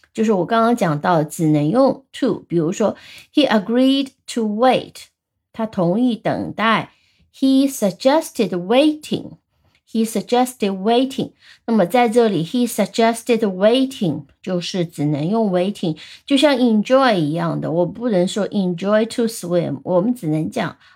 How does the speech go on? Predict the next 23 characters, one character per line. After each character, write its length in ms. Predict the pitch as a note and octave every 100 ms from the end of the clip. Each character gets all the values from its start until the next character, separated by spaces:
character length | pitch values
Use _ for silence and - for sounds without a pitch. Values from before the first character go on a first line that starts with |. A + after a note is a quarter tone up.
| _
I 280 | G#3 G#3+ A3+
enjoy 720 | - F#3+ F3 G#3 F#3+ G3 G3+
swimming。 720 | G#3 G3+ F#3+ B3+ C#4+ F3 - - _ _ _ -
那 140 | F#3+
再 220 | F#3 C#4 B3+
比 80 |
如 160 | F#3+ E3
说， 360 | - G#3+ G#3+ A3 _ - _ _ _ -
he，she 800 | - C#4 C4+ C4+ - - D#4 E4
is 140 | D#4+
ready 480 | C#4 C4 D4 D#4+ D#4+ -
to 100 | C4
listen， 640 | A3 C#4 C#4 - - - - _
啊， 180 | - F#3
she 320 | F3 - D#4
is 120 | D#4 B3+
ready 500 | G#3+ B3+ C#4+ B3 G3
to 280 | - F#3 F#3
re-，be 640 | F#3 F3+ - C#4 C#4 D4
ready 500 | A#3+ B3 B3+ A#3 F#3
to 420 | F3 - A3+ A3+ A3+
do 380 | F#3+ A#3 A#3
something。 680 | A#3 - F#3+ E3+ - - A2